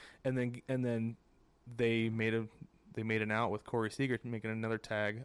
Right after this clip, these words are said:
Speaker 2: on at third base. You know,
Speaker 1: Yeah.
Speaker 2: so you got that, which really killed things 'cause they had runners on second and third, and then you end up with two outs and a runner on first.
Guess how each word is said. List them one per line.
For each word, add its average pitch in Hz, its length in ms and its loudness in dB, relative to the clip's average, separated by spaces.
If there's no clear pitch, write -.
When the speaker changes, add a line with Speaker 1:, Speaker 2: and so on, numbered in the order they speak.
Speaker 2:
on 104 360 -4
at 98 120 -6
third 107 220 -2
base. - 380 0
You 110 120 -2
know, 104 200 2
Speaker 1:
Yeah. 104 60 4
Speaker 2:
so 117 120 0
you 113 140 2
got 127 260 2
that, 139 180 4
which 120 160 0
really 151 540 2
killed 156 340 2
things 120 200 0
'cause 127 120 2
they 120 80 4
had 120 100 2
runners 123 280 2
on 113 140 2
second 120 300 0
and 110 100 -4
third, 135 320 4
and 117 100 0
then 113 100 0
you 117 180 2
end 113 120 2
up 113 100 -2
with 110 120 -2
two 117 200 2
outs 113 180 2
and 107 100 -4
a - 20 -2
runner 107 240 0
on 95 80 -2
first. - 580 0